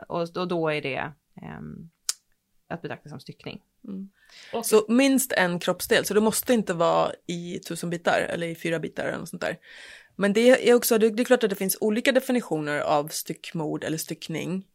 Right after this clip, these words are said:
Speaker 2: Och det har ju också försvårat för vad man vill nu. Okej, nu har vi siffror för Sverige, hur ser det ut i Sverige? Sen tänker man ju, hur ser det ut i andra länder då? Har vi fler eller färre styckmord i Sverige jämfört med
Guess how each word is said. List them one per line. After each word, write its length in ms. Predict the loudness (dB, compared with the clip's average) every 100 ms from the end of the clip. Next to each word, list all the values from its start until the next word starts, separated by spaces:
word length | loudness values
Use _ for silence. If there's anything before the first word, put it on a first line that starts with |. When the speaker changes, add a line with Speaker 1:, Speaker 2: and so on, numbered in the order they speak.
| _ _ -20 _ _
Speaker 2:
Och 120 | 2
det 120 | 6
har 140 | 6 6
ju 80 | 4
också 260 | 2 -2
försvårat 540 | 0 -2 2 2 2 0
för 120 | -2
vad 120 | 0
man 160 | 2 4
vill 240 | 4 4
nu. 140 | 2 0
Okej, 260 | 0 0
nu 80 | 2
har 140 | 4
vi 140 | 4 2
siffror 280 | -2 -4 -6
för 100 | -4
Sverige, 440 | 2 4 4 2
hur 80 | -4
ser 120 | -6
det 60 | -6
ut 100 | -6
i 20 |
Sverige? 360 | 0 2 2 -2
Sen 180 | -4
tänker 260 | -4 -4 -2
man 180 | -4 -2
ju, 160 | -6 -2
hur 140 | -4
ser 140 | 0 -2
det 60 |
ut 140 | -4 -4
i 60 |
andra 280 | -4 -2 0
länder 300 | 0 2 2
då? 200 | 0 0
Har 120 | -2 -4
vi 80 |
fler 360 | -4 -2 0 0
eller 140 | -2 -4
färre 280 | -2 -2
styckmord 480 | -4 -10 -8 -8 -6
i 60 | -6
Sverige 380 | -4 -2 -2 -4
jämfört 500 | -6 -8 -8 -8 -10
med 240 | -10